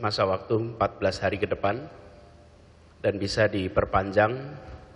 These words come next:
mengikut, menyesuaikan dengan kondisi. Mulai hari Senin, kita akan melakukan peniadaan kegiatan hiburan yang nanti detail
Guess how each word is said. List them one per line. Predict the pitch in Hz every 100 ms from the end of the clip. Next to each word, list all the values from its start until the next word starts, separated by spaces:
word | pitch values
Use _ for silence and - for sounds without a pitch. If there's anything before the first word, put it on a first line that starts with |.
| - - - 107
mengikut, | 107 95 104 - -
menyesuaikan | 107 101 104 104 - 101 98 110 104
dengan | 92 95
kondisi. | 95 92 92 - 87 82 - - - - - - - - - - 131
Mulai | 117
hari | 113 113
Senin, | 117 127 147 160 151 135
kita | - 135 127 123
akan | 131 127 131 127 127 135
melakukan | 113 113 120 127 127 131 135 135 135 - - - - - - - - -
peniadaan | 120 117 110 107 110 - 131 135 127 120 117 123 151 156 -
kegiatan | 117 117 110 - 113 110 101 101 - - - - -
hiburan | 120 113 120 123 156 175 - - - - - -
yang | 117
nanti | 120 117 143
detail | 120 - 127 113